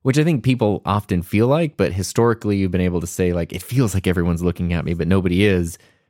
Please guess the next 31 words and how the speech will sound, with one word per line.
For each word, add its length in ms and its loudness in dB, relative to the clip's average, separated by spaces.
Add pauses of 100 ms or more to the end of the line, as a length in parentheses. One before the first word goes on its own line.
(100)
Whereas 260 0
for 140 0
a 60 4
lot 140 4
of 60 -2
people 180 0
now, 200 2
it's 100 -4
like, 80 0
"It 100 -4
feels 220 2
like 140 0
everyone's 300 0
looking 260 -2
at 100 0
me." 220 -4
Oh, 100 2
and 200 0
they 180 -2
are, 340 0
because 500 -4 (600)
that 180 0
somebody, 560 2
if 100 -2
not 240 0
you, 420 0
is 140 -6
posting 380 0
this 220 0
online. 600 2 (460)
And 500 0